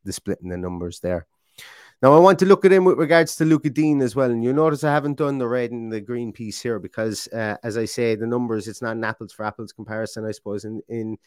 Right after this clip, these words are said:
in relation to a lot of things here. But what you can see is that, um, the pressure success rates that Calvin Bassey puts up in comparison to Lucas Digne are night and day. They're, it's almost double scores when we're looking at, uh, when we're looking at that.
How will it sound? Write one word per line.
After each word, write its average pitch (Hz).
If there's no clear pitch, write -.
in 113
relation 113
to 113
a -
lot 110
of 110
things 117
here. 117
But 113
what 135
you 147
can 147
see 135
is 120
that, 110
um, 110
the 123
pressure 160
success 143
rates 131
that 113
Calvin 117
Bassey 123
puts -
up 117
in 104
comparison 113
to 110
Lucas 110
Digne 113
are 110
night 110
and 104
day. 101
They're, 117
it's 117
almost 131
double 120
scores 95
when 113
we're 110
looking 113
at, 107
uh, 104
when 113
we're 113
looking 113
at 104
that. 110